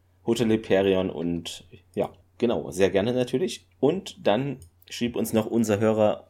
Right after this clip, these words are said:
O X unterstrich Real, äh, mit gleichnamigem Handle unter die Folge Außerirdische auf dem Vormarsch. „Ich bin zwar noch lange nicht bei der Podcast-Folge,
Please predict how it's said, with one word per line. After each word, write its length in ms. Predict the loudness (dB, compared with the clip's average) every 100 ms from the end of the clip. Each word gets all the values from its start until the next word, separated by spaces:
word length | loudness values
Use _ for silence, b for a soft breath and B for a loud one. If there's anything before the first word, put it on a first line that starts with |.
| 2
O 320 | 4 4 2
X 680 | -2 -6 -10 -10 -10 -14 -12
unterstrich 420 | -8 -8 -6 -6
Real, 300 | -6 -6 -8 -10 _
äh, 100 | -4
mit 220 | -2 -6
gleichnamigem 1300 | 0 0 2 -2 -2 -4 -4 0 2 0 -2 -4 -4 -4
Handle 360 | -4 -2 -4
unter 320 | -4 -4 -2 -2
die 380 | -4 -8 -8
Folge 680 | -10 -8 -6 -4 -4 -4 -4
Außerirdische 600 | 0 0 2 2 2 0
auf 100 | -2
dem 180 | -4 -8
Vormarsch. 640 | -4 -4 -2 -4 -8 -10 -10
„Ich 160 | -6 2
bin 160 | 2
zwar 220 | 2 2
noch 240 | 4 2 0
lange 200 | 0 2
nicht 180 | 2 0
bei 100 | 0
der 80 | 0
Podcast-Folge, 840 | -2 -6 -2 -4 0 2 4 2